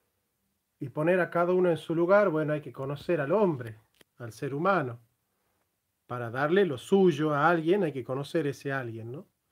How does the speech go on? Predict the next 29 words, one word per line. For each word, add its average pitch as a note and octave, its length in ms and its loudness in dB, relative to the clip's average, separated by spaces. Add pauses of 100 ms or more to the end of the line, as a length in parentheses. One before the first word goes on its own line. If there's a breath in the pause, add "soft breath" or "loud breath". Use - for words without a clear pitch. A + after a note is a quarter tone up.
(560)
Eso B2+ 320 -4
de B2 180 -10
suyo D#3+ 480 -2
se C#3 180 -14
da B2+ 300 -8
que A#2 160 -12
es A2+ 160 -16
obvio, A2 340 -10
¿no? C#3+ 180 -14 (2250 soft breath)
Con A#3 140 4
lo A3 120 2
cual, A#3+ 360 2 (360)
la D#3+ 200 0
única G3+ 420 4
postura F#3+ 560 2
que C#3 140 -8
viene D#3+ 400 2
a C3+ 40 -4
resultar E3 680 -2
coherente D#3+ 680 -2
con C3 200 -10
respecto C#3 680 -6
a C#3+ 280 -2 (640)
la C3 180 -6
justicia E3+ 480 -4
social G3+ 400 -2
es F#3 160 -4
el B2 220 -8
realismo. B2 840 -10